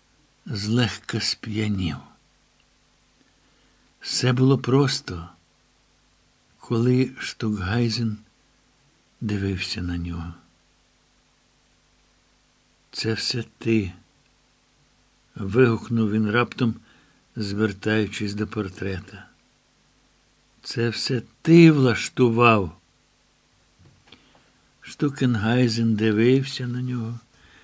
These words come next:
не заперечуючи, однак і не перебираючи на себе відповідальності.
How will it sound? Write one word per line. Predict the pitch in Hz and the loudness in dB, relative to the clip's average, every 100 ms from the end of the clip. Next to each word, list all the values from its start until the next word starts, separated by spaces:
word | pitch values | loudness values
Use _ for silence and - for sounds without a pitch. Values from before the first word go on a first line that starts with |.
| _ - | _ 0
не | 123 | 4
заперечуючи, | 117 120 - 113 120 139 135 - 123 117 - 113 113 _ _ _ _ _ _ _ _ _ _ - | 4 4 4 4 6 6 2 -2 -4 -4 -8 -10 -10 _ _ _ _ _ _ _ _ _ _ 0
однак | 139 131 156 190 190 - | 2 4 4 2 0 -2
і | 147 | 2
не | 156 | 2
перебираючи | - 127 123 110 110 113 135 131 131 120 117 _ _ _ _ - | 4 4 6 4 4 6 4 2 -2 -6 -8 _ _ _ _ -8
на | 92 87 | -6 -6
себе | - 95 98 98 95 95 _ _ _ _ _ _ _ _ _ _ 110 | -6 -6 -6 -6 -10 -14 _ _ _ _ _ _ _ _ _ _ -18
відповідальності. | 82 - 92 92 80 80 71 73 - - | -14 -6 -4 -4 -6 -8 -8 -12 -14 -16